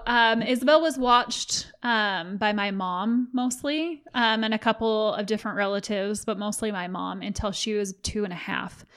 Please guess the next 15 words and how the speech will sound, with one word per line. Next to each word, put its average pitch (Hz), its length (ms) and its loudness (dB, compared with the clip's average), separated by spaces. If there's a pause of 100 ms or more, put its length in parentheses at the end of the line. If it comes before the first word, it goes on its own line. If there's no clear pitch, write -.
(280)
And 220 160 4
then 208 100 2
she 208 180 0
went 202 140 -6
to - 60 -4
daycare. 175 360 -2
And 214 120 2
that 220 120 4
was 214 100 0
a 214 60 -6
very 220 680 6
rough 196 240 4
transition 190 600 -2
for 226 180 0
her 277 320 2